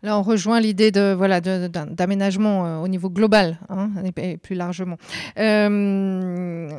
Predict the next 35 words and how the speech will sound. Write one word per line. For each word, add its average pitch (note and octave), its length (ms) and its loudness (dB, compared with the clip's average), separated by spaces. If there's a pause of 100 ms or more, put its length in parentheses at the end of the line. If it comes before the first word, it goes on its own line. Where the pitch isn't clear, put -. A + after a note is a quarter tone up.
(180)
pratiquement, C4 560 -4
si - 160 -8
on C4+ 100 -4
instaure C4+ 300 -6
la A3+ 100 -2
gratuité A#3+ 500 -6
des F#3+ 120 -10
transports G#3 360 -10
publics, G#3+ 360 -8
est-ce A#3 160 -6
que G3+ 100 -6
cela B3 300 -6
va G#3+ 100 -4
se - 100 -14
répercuter A3 720 -8 (400)
sur D4 300 -4
la F3+ 160 -4
rémunération A#3 960 -6 (120)
des G3 280 -6
employés A3 440 -8
des G3 140 -8
T B3 160 -6
L ? A#3 300 0
Voilà, F3+ 240 -10
peut-être G3 340 -12
un G3 80 -10
chauffeur G#3 360 -8
ou F#3+ 40 -8
une F3+ 80 -8
chauffeuse A#3+ 480 -6
qui G3+ 140 -14
s'inquiète G3 420 -12
de F#3 80 -14
son F3+ 200 -14
sort. C4 360 -2